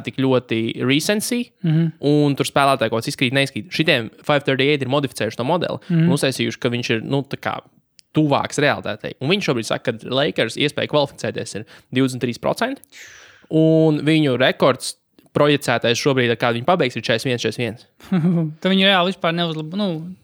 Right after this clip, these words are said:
Speaker 2: viņiem šobrīd trīsdesmit trīs viens, viņi pa piecsimt nomoks līdz beigām sezonas.
Speaker 1: Nu, kas nav nereāli. Kas fucking
Speaker 2: Nevis,
Speaker 1: nav nereāli.
Speaker 2: nu, tas ir, jā, diezgan
Speaker 1: Iedomājies, ja tu met spēles New Orleans, ja tu met spēles, ā, Memphisai, Jesus. Un, un, ja tev, lai uzvarētu New Orleans vēlreiz, ir nepieciešams tur LeBron
Speaker 2: LeBron
Speaker 1: stepbacks,
Speaker 2: no,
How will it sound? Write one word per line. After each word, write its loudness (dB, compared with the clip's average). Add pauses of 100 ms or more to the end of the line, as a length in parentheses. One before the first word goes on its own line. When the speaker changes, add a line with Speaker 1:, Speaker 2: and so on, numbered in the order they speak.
(160)
Speaker 2:
viņiem -2
šobrīd -2
trīsdesmit -2
trīs -4
viens, 0
viņi -2
pa 0 (460)
piecsimt -4
nomoks -6
līdz -8
beigām -4
sezonas. 2
Speaker 1:
Nu, -18 (320)
kas 0
nav 4
nereāli. 0 (240)
Kas -8
fucking -4
Speaker 2:
Nevis, 4
Speaker 1:
nav -6
nereāli. 0
Speaker 2:
nu, -2
tas -2
ir, 0
jā, 0 (100)
diezgan 2
Speaker 1:
Iedomājies, 4
ja 0
tu 2
met 0
spēles 2
New 0
Orleans, 0
ja -4
tu -4
met 0
spēles, 0
ā, 0
Memphisai, -2 (600)
Jesus. -2
Un, 0
un, 0
ja 4
tev, 4
lai 6
uzvarētu 2
New 2
Orleans 0
vēlreiz, 0
ir -2
nepieciešams -2
tur -2
LeBron 4
Speaker 2:
LeBron 4
Speaker 1:
stepbacks, 2
Speaker 2:
no, 0